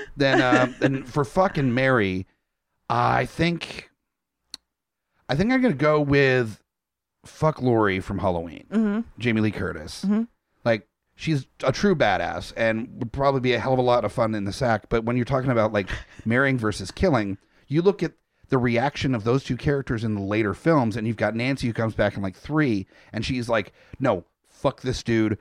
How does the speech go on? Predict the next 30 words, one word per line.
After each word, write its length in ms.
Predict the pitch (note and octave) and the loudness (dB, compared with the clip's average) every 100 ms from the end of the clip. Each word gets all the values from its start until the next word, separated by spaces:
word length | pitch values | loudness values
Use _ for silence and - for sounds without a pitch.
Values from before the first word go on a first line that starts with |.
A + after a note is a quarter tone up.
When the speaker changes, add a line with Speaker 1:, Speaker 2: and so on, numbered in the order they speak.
| _ | _
Speaker 1:
We 120 | A#2+ | -2
got 300 | A#2+ B2 A#2 | 2 2 0
this. 200 | A#2 G#2 | -2 -4
Let's 140 | B2 A2 | -4 -4
take 220 | C3 A#2 | -4 -4
Freddy 240 | C3+ A#2 | 0 0
down. 480 | A2 C3+ C#3 C3+ C3 - _ _ G#2 | 2 2 2 2 0 -4 _ _ -10
Th-, 140 | A#2 | -10
no, 340 | B2 A#2+ B2 G#2+ | -10 -8 -4 -2
it's 100 | G#2+ | 0
our 220 | B2+ C3+ | 2 2
time 300 | C3+ B2+ A2+ | 2 0 2
now. 220 | A2 A2 | 2 2
We're 120 | A2+ | 2
not 180 | A#2 A#2 | 0 0
gonna, 220 | B2+ A2+ | -2 0
like, 200 | A2 G#2 | 0 0
let 160 | A2 G#2 | 2 2
him 160 | G#2+ | 0
do 160 | G#2 A2+ | -2 -2
this 140 | A2 | -2
to 120 | - A2+ | -2 -4
us 200 | G#2+ - | -4 -6
anymore." 160 | G#2+ G#2 | -4 -4
And 80 | |
it's, 80 | G2+ | -4
like, 200 | G#2 F#2 - _ _ _ | -4 -6 -12 _ _ _
empowered 720 | A2+ G#2 - C3+ C#3 C3 C3 A#2+ - - - | -6 -6 -4 -2 0 2 2 0 -10 -20 -4
and, 260 | A2+ A2 | -2 0
like, 160 | G2 G2 | -2 -2